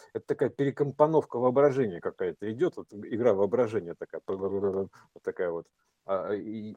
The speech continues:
и единой силы какой-то вот этой вот, единого вот этого вот, и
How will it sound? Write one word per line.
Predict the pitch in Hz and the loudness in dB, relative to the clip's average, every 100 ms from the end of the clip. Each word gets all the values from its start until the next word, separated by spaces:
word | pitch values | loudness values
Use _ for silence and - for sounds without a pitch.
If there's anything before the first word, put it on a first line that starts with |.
| - | -12
и | 113 | -8
единой | 110 147 156 117 107 | -6 -2 2 2 0
силы | - 117 95 | -2 -4 -4
какой-то | 90 - 78 - | -6 -10 -12 -12
вот | 80 82 | -14 -14
этой | - 85 | -12 -12
вот, | 80 _ | -12 _
единого | 95 110 123 107 98 92 | -14 -8 -6 -4 -4 -6
вот | 85 87 | -10 -14
этого | 90 90 | -12 -12
вот, | 85 _ | -12 _
и | 98 95 | -20 -20